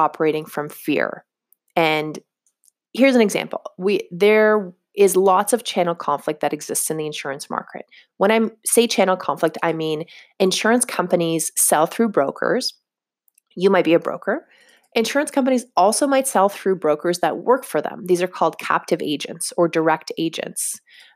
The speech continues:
Um, insurance companies also sell through other types of intermediaries, such as M G As, those are managing general agents, T P As, a third-party administrator like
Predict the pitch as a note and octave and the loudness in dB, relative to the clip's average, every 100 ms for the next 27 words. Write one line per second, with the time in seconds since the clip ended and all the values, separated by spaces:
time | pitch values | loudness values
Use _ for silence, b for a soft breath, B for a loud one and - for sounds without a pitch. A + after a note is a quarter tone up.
0 | - E3+ E3+ A3 G4 G#4+ D#4+ C#4+ B3+ - | -2 -2 0 0 2 2 0 0 0 0
1 | C4+ E4 - G#3+ A3 G#3+ F#3 A3+ A#3 - | 2 0 2 0 2 0 2 2 0 0
2 | G3+ G3 F3+ F3+ - F#3 F3 D3+ - - | 0 0 -4 -6 -4 -4 -2 -2 -4 -4
3 | E3+ E3 - D#3+ E3 E3 E3 C3+ F3+ G#3 | -2 -2 -2 -4 -4 0 0 2 0 -2
4 | E3+ E3 D#3+ D#3 D#3 E3+ E3+ D#3 D3+ D3+ | -2 -2 -2 -2 -2 -4 -2 -2 0 -2
5 | D3 C#3 D#3 G3+ - b b _ - C4 | -4 -6 -6 -6 -8 b b _ -2 0
6 | C4 F#3+ C#3+ C3 B2+ G#3+ - - - G3 | 2 2 2 4 4 2 -2 -6 2 2
7 | F#3 F3 D#3 D#3 D3+ E3 - - D3+ G3 | 2 0 0 -2 -2 -2 -4 -2 0 0
8 | D#3+ E3+ | 0 0